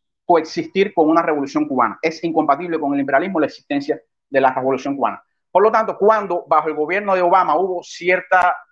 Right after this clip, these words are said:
relajamiento, cierta flexibilización en el tema del bloqueo, se eliminaron algunas sanciones, hubo un tipo de, eh, perspectiva de, de acercamiento más, eh, pragmático, si se quiere,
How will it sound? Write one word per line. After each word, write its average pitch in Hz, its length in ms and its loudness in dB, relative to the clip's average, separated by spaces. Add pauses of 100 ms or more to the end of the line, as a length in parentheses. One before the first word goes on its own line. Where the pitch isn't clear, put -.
(120)
relajamiento, 156 840 0
cierta 170 420 -2
flexibilización 151 920 -2
en 135 120 -2
el 127 100 -6
tema 160 240 4
del 147 120 4
bloqueo, 175 440 2
se 147 140 -2
eliminaron 139 400 2
algunas 143 280 -2
sanciones, 175 460 -2
hubo 165 300 0 (260)
un 156 160 -2
tipo 170 320 2
de, 170 380 4
eh, 277 160 4
perspectiva 165 680 0
de, 147 300 0
de 147 80 2
acercamiento 156 760 -2
más, 170 420 0 (300)
eh, 143 340 4
pragmático, 160 720 -2 (220)
si 175 80 -4
se 185 160 -2
quiere, 190 300 2